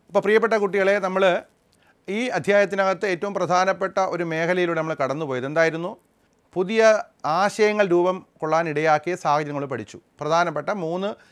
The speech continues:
കാരണങ്ങളാണ് പുസ്തകത്തിനകത്ത്, നമ്മളത് നന്നായിട്ട് പരിചയപ്പെടുകയും ചെയ്തു. മൂന്ന് കാരണങ്ങളാണ് പുതിയ ആശയം രൂപീകരിക്കുന്നതിന് ഇടയാക്കിയതെന്ന് പറഞ്ഞു.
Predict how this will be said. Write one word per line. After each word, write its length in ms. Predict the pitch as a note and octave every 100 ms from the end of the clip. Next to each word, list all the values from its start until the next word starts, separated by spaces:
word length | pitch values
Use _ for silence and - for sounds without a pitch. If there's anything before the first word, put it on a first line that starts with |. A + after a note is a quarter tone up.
| _ -
കാരണങ്ങളാണ് 640 | D3 D#3+ F3 E3+ D#3 E3+ -
പുസ്തകത്തിനകത്ത്, 580 | - - E3 D#3+ D#3 D3
നമ്മളത് 380 | D#3+ F3 F3+ - -
നന്നായിട്ട് 380 | D#3 E3 E3+ E3
പരിചയപ്പെടുകയും 560 | D#3 D3 D3 C#3 B2 G#2
ചെയ്തു. 160 | G2 F#2+ _ C#3+
മൂന്ന് 260 | E3+ A#3
കാരണങ്ങളാണ് 680 | F#3 D#3 E3+ E3 C3 C3 A#3 - _ _
പുതിയ 280 | F#3+ G#3 B3
ആശയം 500 | E3+ E3 D#3+ F3 F3
രൂപീകരിക്കുന്നതിന് 880 | C#3 C#3+ D#3+ C#3 C3 C#3+ C3 C3 C4+ - _ _
ഇടയാക്കിയതെന്ന് 640 | D3+ D#3 E3+ D3 D3 B2+ C#3+
പറഞ്ഞു. 260 | A2+ G2